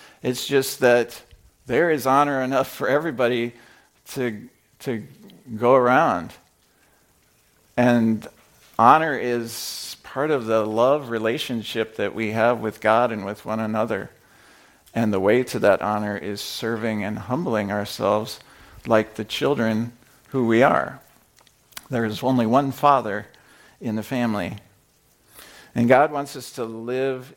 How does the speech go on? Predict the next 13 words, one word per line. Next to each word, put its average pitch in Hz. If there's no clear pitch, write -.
in 113
this 113
truth. 107
He 123
wants 143
us 147
to 139
live 156
as 151
children, 160
his 127
beloved 143
children 101